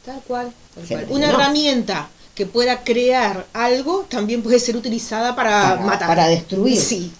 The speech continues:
Speaker 2: Lo
Speaker 1: totalmente.
Speaker 2: mismo que una planta. Una
Speaker 1: Totalmente.
Speaker 2: planta puede
Speaker 1: Lo
Speaker 2: ser
Speaker 1: que
Speaker 2: para
Speaker 1: decía
Speaker 2: sanar como que puede ser para matar.
Speaker 1: Sí,
Speaker 2: Eh,
Speaker 1: sí, sí, sí.
Speaker 2: no me acuerdo
Speaker 1: Es así.
Speaker 2: ahora cuál es.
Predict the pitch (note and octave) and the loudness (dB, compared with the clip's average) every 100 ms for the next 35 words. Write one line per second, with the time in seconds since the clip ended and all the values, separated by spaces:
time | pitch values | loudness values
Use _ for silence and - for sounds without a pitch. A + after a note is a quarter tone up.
0 | - F3 - F3 G3 F#3 G#3+ A3 G3 D#3 | -2 2 4 4 4 2 2 0 0 -2
1 | D3 A3+ A#3 C#3 - - - B2 D3+ F3 | 0 2 2 0 -6 -14 -6 -4 0 0
2 | D#3+ C#3 C#3 C#3+ C#3 - G#3+ - - A#3 | 0 -2 -2 -2 -2 0 2 2 4 2
3 | E3+ F3 F#3+ A3+ A3+ C#3+ D3 B2 A#2+ B2 | 2 2 0 -2 -2 -4 -4 -6 -8 -8
4 | C3 B2+ A2 - B2 G3+ A#3 - - - | -10 -8 -10 -8 -8 -2 -2 -2 -8 -10
5 | A3+ B3 A#3+ G#3+ G#3+ G#3 G3 F#3+ F3+ C#3+ | -10 -8 -6 -6 -8 -10 -12 -12 -8 -6
6 | E3+ C#3 - D#3+ F3+ D3 D#3 E3 - D#3+ | -4 -4 -4 -2 -2 -4 -4 -6 -8 -10
7 | D3+ | -10